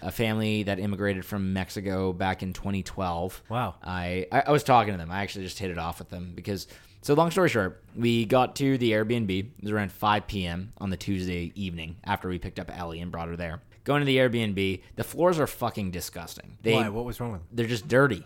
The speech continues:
Speaker 1: Just dirty. I had white socks on. They were, like, black within, like, five minutes of
Speaker 2: No
Speaker 1: walking in.
Speaker 2: way.
Speaker 1: It was
Speaker 2: Wh-,
Speaker 1: disgusting.
Speaker 2: what kind of flooring was it?
Speaker 1: It was just, like, hardwood. Like, or, well, probably
Speaker 2: Hmm.
Speaker 1: laminate.
Speaker 2: Yikes.
Speaker 1: Yeah. Anyways.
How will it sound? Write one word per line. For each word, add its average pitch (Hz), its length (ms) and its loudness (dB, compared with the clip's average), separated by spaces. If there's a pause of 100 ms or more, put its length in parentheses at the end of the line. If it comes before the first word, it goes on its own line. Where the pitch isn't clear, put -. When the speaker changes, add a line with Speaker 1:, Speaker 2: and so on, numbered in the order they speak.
(160)
Speaker 1:
Just 101 180 -8
dirty. 113 360 0
I 101 80 0
had 110 160 0
white 123 240 0
socks 123 400 -2
on. 139 400 -2 (180)
They 113 160 0
were, 117 220 4
like, 107 220 0 (120)
black 104 400 2
within, 101 320 -4
like, 95 320 -6
five 95 380 0
minutes 92 260 -6
of 120 80 -4
Speaker 2:
No 143 80 0 (140)
Speaker 1:
walking 143 80 0
in. 127 40 0
Speaker 2:
way. 139 240 0
Speaker 1:
It 117 60 0
was 139 160 2
Speaker 2:
Wh-, 120 60 -10
Speaker 1:
disgusting. 143 220 -2
Speaker 2:
what 143 80 4
kind 180 100 4
of 156 100 -2
flooring 160 320 0
was 160 220 -2
it? - 80 -16 (200)
Speaker 1:
It - 40 -12
was 113 80 -8
just, 131 140 -6
like, 131 100 -4
hardwood. 120 440 0 (240)
Like, 104 200 -4
or, 120 80 -2
well, 120 200 2
probably 117 340 2
Speaker 2:
Hmm. 92 40 -2
Speaker 1:
laminate. 87 320 -6 (240)
Speaker 2:
Yikes. 101 380 -12
Speaker 1:
Yeah. 87 240 -4 (100)
Anyways. 90 460 -4